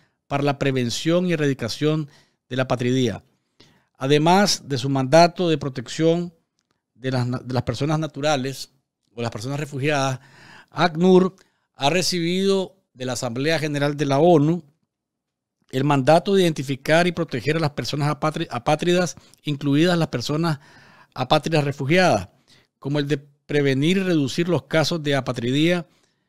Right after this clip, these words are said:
En dos mil catorce, como en el, en parte de la campaña Bilón para acabar con la apatridía, acnur publicó el Plan Acción Mundial que, en ot-, entre otras cosas,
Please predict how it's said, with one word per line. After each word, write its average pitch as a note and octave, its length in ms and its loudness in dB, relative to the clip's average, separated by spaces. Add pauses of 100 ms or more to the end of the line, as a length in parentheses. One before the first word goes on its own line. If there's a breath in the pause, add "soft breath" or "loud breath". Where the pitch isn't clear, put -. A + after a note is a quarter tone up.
(220)
En C#3 140 -8
dos C#3 100 2
mil F3 120 0
catorce, F3+ 540 0
como C3+ 180 -4
en C3+ 60 0
el, B2+ 420 -10
en B2 100 -4
parte C#3+ 240 -2
de E3 40 -2
la E3 80 0
campaña C#3+ 560 0 (560)
Bilón D3 600 2 (100)
para B2+ 160 -4
acabar B2 360 -2
con D#3 120 -4
la D#3 80 0
apatridía, B2+ 640 -2 (260 soft breath)
acnur D#3 520 0
publicó C#3+ 520 -2
el C3+ 160 -2
Plan E3+ 420 2
Acción D3 360 -4
Mundial D3+ 500 0 (320 soft breath)
que, - 120 -12
en C3+ 100 -2
ot-, D#3 160 -6
entre C#3 240 -2
otras D#3+ 260 -2
cosas, D3+ 400 -2